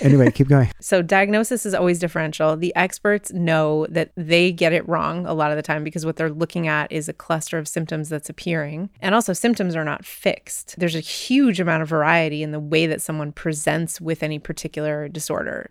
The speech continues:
Speaker 2: Bipolar is a great example because you can have, and usually media gives us these stories of really extreme, the most extreme version of bipolar that you can have.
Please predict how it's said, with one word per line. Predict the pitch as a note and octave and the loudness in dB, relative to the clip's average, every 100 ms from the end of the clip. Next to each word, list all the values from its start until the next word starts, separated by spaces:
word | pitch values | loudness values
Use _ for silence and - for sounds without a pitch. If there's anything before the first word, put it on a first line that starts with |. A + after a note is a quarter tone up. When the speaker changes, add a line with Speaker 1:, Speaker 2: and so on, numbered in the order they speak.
| _ - | _ -2
Speaker 2:
Bipolar | E3 - G#3+ F#3 | 0 4 4 4
is | E3 | 2
a | D#3 | 0
great | E3 D3 | 0 -2
example | D3+ D#3 D3+ - - | -2 -2 -4 -6 -8
because | E3 - D3+ D3 D3+ - - | -8 -4 -4 -4 -8 -10 -2
you | F3+ | -2
can | E3+ E3+ | 0 -4
have, | D#3 F#3 F3 E3 D#3 | 2 4 6 4 -2
and | E3+ D#3+ D#3 | -4 -4 -4
usually | E3+ G3 F3 D#3+ D3+ | 0 0 0 -2 -2
media | D#3 E3+ F3+ D#3 D3 D3 D#3 - | -2 -2 0 2 0 -2 -6 -4
gives | E3 F3 E3 | 2 2 2
us | D3+ - | -4 -4
these | D#3+ D#3 | -8 -8
stories | - A3+ G#3+ D#3+ D#3 | -4 2 4 2 0
of | - D#3 F#3 | -2 -6 -6
really | F#3 G#3+ A3 F3+ D#3 | -4 0 2 0 -2
extreme, | - - - - F3+ E3+ F3+ E3+ D3+ | -10 -12 -12 -8 -6 0 0 0 -2
the | E3+ | -2
most | F3+ F3+ F#3 G#3+ - D#3+ | 0 2 4 2 0 -8
extreme | - - E3+ D#3+ D#3 D#3+ | -8 -4 -2 -2 -4 -4
version | E3 F3 D#3+ D#3+ | 2 4 4 0
of | D3+ | -2
bipolar | D#3 D3+ D#3+ D#3 D3+ | -2 -2 0 -2 -2
that | D3 | -4
you | D3+ D3 | -6 -8
can | - | -10
have. | - - - - | -8 -8 -10 -18